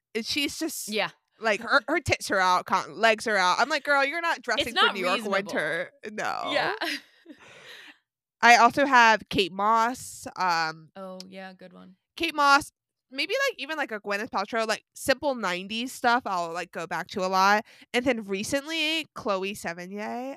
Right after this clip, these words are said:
Speaker 1: uh, Taylor and I have been,
Speaker 2: Mm.
Speaker 1: like, sending each other photos back and forth. And she's, like, I mean, again, she's just a nineties style icon.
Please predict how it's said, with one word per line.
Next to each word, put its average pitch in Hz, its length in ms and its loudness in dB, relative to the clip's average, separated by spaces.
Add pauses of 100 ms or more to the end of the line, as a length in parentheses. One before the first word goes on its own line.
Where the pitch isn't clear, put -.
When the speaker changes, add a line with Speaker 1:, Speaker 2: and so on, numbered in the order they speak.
Speaker 1:
uh, 175 300 2 (100)
Taylor 185 300 0
and 202 80 0
I 208 120 0
have 202 220 -2
been, 170 160 -6
Speaker 2:
Mm. - 20 -6
Speaker 1:
like, 160 260 -8
sending 180 260 -8
each 202 180 -10
other 180 240 -4
photos 160 320 0
back 175 220 -4
and 185 140 -12
forth. 143 280 -8
And 190 160 -12
she's, 185 240 -10
like, 165 280 -10
I 208 40 -8
mean, 202 120 -6
again, 180 200 -8
she's 196 180 -12
just 185 140 -16
a 180 40 -10
nineties 139 520 -12
style 131 420 -14
icon. 156 520 -18